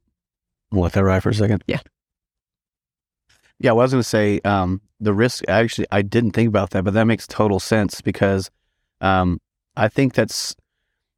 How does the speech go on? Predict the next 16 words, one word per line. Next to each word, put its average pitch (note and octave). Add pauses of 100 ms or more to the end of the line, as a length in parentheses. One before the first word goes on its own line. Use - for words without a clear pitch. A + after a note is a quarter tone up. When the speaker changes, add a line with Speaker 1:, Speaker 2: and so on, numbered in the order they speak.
(520)
Speaker 1:
it's A#2+
a A#2+
weird, C#3+
'cause A2+
the A2
companies D#3+
will G#2+
typically C3
hire A2+
someone A#2
in B2
risk, E3 (340)
but A#2
they A2
don't G#2+
do A2